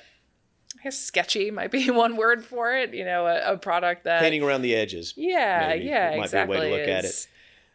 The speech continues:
Speaker 2: Yeah, but I mean, again, uh, I, I, I feel confident that most credit unions are probably not interested in painting around the edges because
Speaker 1: Mm-hmm.
Speaker 2: that's gonna be a disservice to their members, and member service is a huge underpinning of, of the model,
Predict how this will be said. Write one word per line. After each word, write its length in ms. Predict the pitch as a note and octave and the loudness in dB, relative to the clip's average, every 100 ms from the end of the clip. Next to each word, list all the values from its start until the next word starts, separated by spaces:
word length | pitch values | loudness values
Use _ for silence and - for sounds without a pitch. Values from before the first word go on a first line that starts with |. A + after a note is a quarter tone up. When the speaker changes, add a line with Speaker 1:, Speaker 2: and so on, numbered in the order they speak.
| _ _ _ | _ _ _
Speaker 2:
Yeah, 340 | D3 D#3 B2 | 2 2 2
but 220 | A2+ C3+ C3 | 0 0 0
I 40 | |
mean, 200 | C3+ C#3 | -2 -4
again, 560 | C3 D3+ A2+ A#2 C#3+ - _ _ - | -4 -2 0 -2 -6 -16 _ _ -10
uh, 400 | G#2 G2+ - G2+ - | -8 -6 -6 -10 -8
I, 100 | G2+ | -6
I, 100 | G#2 - - G2 | -6 -6 -8 -8
I 40 | |
feel 200 | F#2+ G2 | -6 -8
confident 600 | - A#2 A#2+ A#2 G2+ - | -6 -6 -6 -8 -10 -12
that 180 | F#2+ - | -14 -10
most 340 | F#2+ G2+ - | -8 -8 -8
credit 360 | - A2 A2+ - | -6 -4 -4 -6
unions 360 | A2 A2 A2+ | -8 -8 -10
are 140 | - F2+ | -10 -14
probably 800 | - F#2+ F#2+ F#2 G2+ G2 G2 - _ _ _ | -6 -4 -4 -4 -4 -4 -6 -10 _ _ _
not 240 | - G2+ G#2+ | -6 -4 -4
interested 480 | G#2+ G#2 F#2 G2+ F#2+ | -6 -8 -8 -6 -6
in 120 | F#2 | -6
painting 260 | G2+ F2+ | -8 -6
around 180 | F2+ F2 | -8 -8
the 140 | F2 F#2 | -6 -4
edges 400 | F2+ A2 B2 - _ | -4 -8 -12 -16 _
because 300 | F#2 F2+ F#2+ | -12 -6 -6
Speaker 1:
Mm-hmm. 80 | G2 | -4
Speaker 2:
that's 300 | G2 - - - | -6 -8 -18 -12
gonna 180 | G2 F#2 | -10 -10
be 180 | F2+ | -8
a 60 | F2+ | -8
disservice 420 | E2+ - F2+ F2 | -8 -8 -8 -10
to 180 | - E2+ | -10 -10
their 140 | E2 | -10
members, 380 | E2+ E2+ G#2+ B2 | -12 -10 -10 -10
and 100 | F2+ | -8
member 220 | F2+ F2+ | -8 -8
service 300 | F2+ F2+ G2 | -8 -6 -6
is 120 | G2 F#2 | -6 -8
a 80 | |
huge 380 | F2 G2 G2 - | -8 -6 -8 -6
underpinning 500 | F#2 F#2 - G2 F#2+ | -8 -8 -8 -6 -6
of, 160 | F#2 F#2 | -8 -12
of 120 | F#2 | -14
the 60 | F2+ | -4
model, 340 | B2+ B2+ - | -2 -2 -6